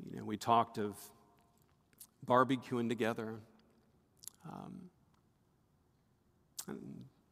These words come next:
and I ex-, began to share more of my story with my, my children and shared with my wife when I got home.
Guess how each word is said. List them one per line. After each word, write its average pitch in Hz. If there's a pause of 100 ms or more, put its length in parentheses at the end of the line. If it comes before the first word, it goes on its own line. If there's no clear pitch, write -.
and -
I 92
ex-, - (320)
began 101
to 101
share 101
more 98
of 101
my 95
story 101
with 95
my, 90 (220)
my 110
children 82
and 90 (960)
shared 123
with 120
my 120
wife 131
when 110
I 107
got 104
home. 107